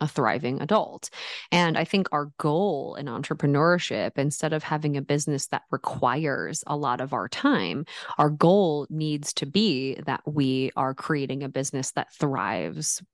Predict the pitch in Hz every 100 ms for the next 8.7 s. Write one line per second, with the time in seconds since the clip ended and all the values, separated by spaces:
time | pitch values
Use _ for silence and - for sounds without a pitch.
0 | - 170 160 - 147 147 143 143 127 -
1 | 123 - 165 - - - 139 131 - 147
2 | 143 139 131 131 - - 143 131 131 127
3 | - 160 160 156 - 139 139 147 139 143
4 | 139 135 139 135 147 147 139 135 - 143
5 | 151 120 - - 107 143 165 165 156 151
6 | - - - - 165 147 - 143 139 143
7 | 143 - 156 170 160 - 151 95 117 175
8 | 170 165 - 160 147 143 143